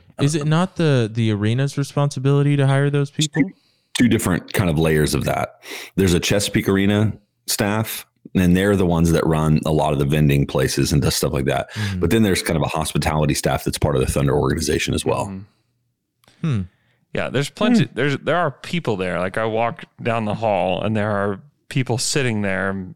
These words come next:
Speaker 3: making sure that we're not doing something dumb.
Speaker 1: Yeah.
Speaker 3: And that's their job.
Speaker 2: You and
Speaker 3: It's
Speaker 2: Royce?
Speaker 3: just <laughs> <laughs> Me and Royce.
Speaker 1: You, Royce, and Joe.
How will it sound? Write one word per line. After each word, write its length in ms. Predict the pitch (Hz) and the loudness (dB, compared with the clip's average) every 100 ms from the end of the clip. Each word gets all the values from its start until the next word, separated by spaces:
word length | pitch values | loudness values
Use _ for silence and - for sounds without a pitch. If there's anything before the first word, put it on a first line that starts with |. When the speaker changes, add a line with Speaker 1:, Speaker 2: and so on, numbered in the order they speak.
| _ | _
Speaker 3:
making 300 | 104 101 98 | -10 -8 -8
sure 200 | 98 113 | -6 -4
that 160 | 101 92 | -4 -4
we're 100 | 98 | -4
not 280 | 95 87 90 | -4 -6 -6
doing 180 | 98 98 | -6 -4
something 380 | - 98 95 | -6 -8 -8
dumb. 500 | 90 95 95 104 104 _ _ _ _ - | -4 -4 -4 -8 -12 _ _ _ _ -2
Speaker 1:
Yeah. 200 | - - - | 0 0 -4
Speaker 3:
And 100 | 113 | -6
that's 140 | 107 | -4
their 120 | 110 98 | -4 -2
job. 340 | 95 92 95 - - | -4 -6 -10 -16 -8
Speaker 2:
You 200 | 113 113 | 0 2
and 100 | 110 | 2
Speaker 3:
It's 100 | 101 | 2
Speaker 2:
Royce? 400 | 101 104 117 - - | 4 2 0 -4 -4
Speaker 3:
just 120 | 143 - | -2 -2
<laughs> 0 | - - 139 | -8 -4 -4
<laughs> 80 | - | -2
Me 160 | 147 143 | -2 0
and 200 | - 143 | 0 0
Royce. 180 | 107 113 | 0 4
Speaker 1:
You, 200 | 107 107 | 4 6
Royce, 200 | 107 98 | 4 2
and 120 | 98 | 2
Joe. 320 | 90 87 98 | 4 4 4